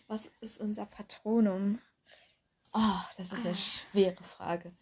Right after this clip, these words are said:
Speaker 2: Äh, ich
Speaker 1: Da
Speaker 2: glaub
Speaker 1: könnten wir eigentlich theoretisch heute in der Folge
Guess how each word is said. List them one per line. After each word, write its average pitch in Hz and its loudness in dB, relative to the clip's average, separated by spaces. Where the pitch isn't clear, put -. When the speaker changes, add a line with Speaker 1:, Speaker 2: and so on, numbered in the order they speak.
Speaker 2:
Äh, 180 -4
ich 180 -2
Speaker 1:
Da 214 0
Speaker 2:
glaub 190 0
Speaker 1:
könnten 240 0
wir 240 -2
eigentlich 220 -4
theoretisch 214 0
heute 262 -2
in 269 0
der 269 0
Folge 262 -8